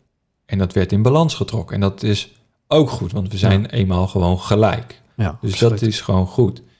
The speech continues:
Speaker 1: En dat is ongeveer gebeurd vanaf de jaren zeventig. Weet je, die flower power tijd toen, hè, mannen met lange haar, gevoelig,
Speaker 2: Ja.
Speaker 1: weet je, we mogen
Speaker 2: Ja,
Speaker 1: in-,
Speaker 2: precies.
Speaker 1: mochten in één keer onze emoties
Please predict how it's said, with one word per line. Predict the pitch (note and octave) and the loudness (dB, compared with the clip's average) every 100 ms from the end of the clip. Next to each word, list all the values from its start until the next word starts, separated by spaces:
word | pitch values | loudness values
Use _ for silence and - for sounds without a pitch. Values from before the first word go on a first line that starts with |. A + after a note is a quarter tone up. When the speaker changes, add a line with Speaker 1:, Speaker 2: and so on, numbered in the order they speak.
| _ _ _ _ _ _ _ _ _ _ | _ _ _ _ _ _ _ _ _ _
Speaker 1:
En | C3 | 0
dat | A2 | 2
is | A#2 A#2 | 2 0
ongeveer | C#3 C3 B2+ A#2+ | 0 0 2 0
gebeurd | A2 A#2 A#2+ | 2 2 2
vanaf | A#2+ A2 G2+ | 2 0 0
de | G#2+ | 0
jaren | G#2 F#2+ F#2 | 2 2 0
zeventig. | - G#2 F#2 E2 F2+ | 0 2 2 0 -4
Weet | F#2+ | 0
je, | A#2 | 0
die | G#2 | 0
flower | A2 G2+ G2+ | 0 0 0
power | G2+ G2 F#2+ | 0 0 0
tijd | G2+ F#2+ | 0 -2
toen, | F#2+ F#2 | -2 -4
hè, | G2 G#2 | -2 0
mannen | F#2+ G2 G2 | 0 2 2
met | G2+ | 2
lange | G#2 A2+ | 2 2
haar, | G2+ G2+ G2+ G2+ | 2 2 2 0
gevoelig, | - - A#2+ G#2+ G#2 G#2 G2 | -4 -2 0 2 4 2 4
Speaker 2:
Ja. | G2+ | 2
Speaker 1:
weet | F#2 | 2
je, | A#2+ | 2
we | A#2 | 4
mogen | A2+ A2 | 2 2
Speaker 2:
Ja, | |
Speaker 1:
in-, | A#2+ | 0
Speaker 2:
precies. | B2 C3+ | 0 0
Speaker 1:
mochten | D3 - | -2 -2
in | |
één | D#3+ | -2
keer | E3+ D#3 | -2 -4
onze | C3+ | -4
emoties | C#3 C3+ C#3+ C3 G2 F2+ | -2 0 0 0 -2 -4